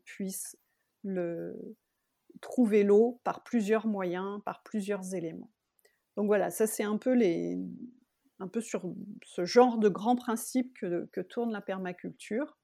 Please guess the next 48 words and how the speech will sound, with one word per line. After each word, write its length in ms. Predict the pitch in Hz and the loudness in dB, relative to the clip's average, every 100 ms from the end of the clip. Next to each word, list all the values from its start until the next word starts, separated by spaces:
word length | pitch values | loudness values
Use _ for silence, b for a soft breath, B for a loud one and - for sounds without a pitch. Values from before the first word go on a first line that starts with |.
| _ _ b b b b _ - | _ _ b b b b _ -6
Euh, 680 | 196 180 175 175 - - - - - - - | -2 0 -2 -4 -8 -10 -14 -16 -18 -20 -14
bon, 260 | - 131 170 | -8 -8 -4
voilà, 220 | 190 - | -4 -4
il 60 | - | -6
y 60 | |
en 80 | 175 | -8
a, 140 | 156 - | -10 -8
il 60 | |
y 40 | 180 | -8
en 100 | 175 | -6
a 40 | |
encore 380 | 170 165 185 180 | -8 -6 -6 -6
beaucoup 340 | 170 190 - | -6 -6 -2
d'autres, 360 | 185 269 269 - | 2 2 2 -6
hein, 60 | |
des 140 | 190 196 | -4 -4
principes, 560 | - 202 190 - 277 - | -4 -10 -8 -6 -6 -4
mais 240 | 214 170 | -4 -6
c'est, 340 | 165 - 170 170 | -8 -10 -10 -12
c'est, 320 | - 190 175 180 180 | -14 -12 -12 -12 -14
c'est 200 | - 180 | -16 -8
comme 180 | 190 | -8
ça 200 | 185 - | -6 -8
qu'on, 440 | 208 - 170 180 180 | -8 -10 -12 -12 -14
qu'on 160 | - 175 | -14 -16
peut, 420 | - 190 180 175 185 208 | -10 -8 -8 -10 -14 -18
voilà, 220 | - 175 180 | -14 -14 -14
prendre 320 | - 196 185 | -12 -10 -6
un 80 | 180 | -6
peu 160 | 175 185 | -6 -8
plus 260 | - 226 | -4 -6
conscience 540 | - 214 - - 226 214 | -4 -8 -8 -4 -4 -4
de, 240 | 185 175 - | -8 -10 -10
de 140 | 180 | -12
ce 120 | 175 | -12
qu'est 160 | - 208 | -10 -6
la 140 | 190 | -6
permaculture. 760 | 180 190 175 175 - - - 330 339 b b b b | -6 -8 -8 -12 -16 -12 -6 -6 -6 b b b b
Et 80 | - | -8
puis 220 | 220 - | -4 2
après, 360 | 247 - - 262 | 2 2 2 2
une 120 | 262 | 2
fois 180 | - 226 | 0 -2
qu'on 220 | 226 214 | -2 -4
a 80 | 196 | -4
ces 160 | 196 185 | -6 -8
grands 240 | 190 185 | -6 -8
principes, 560 | - 190 185 - 302 | -6 -10 -6 -2 -2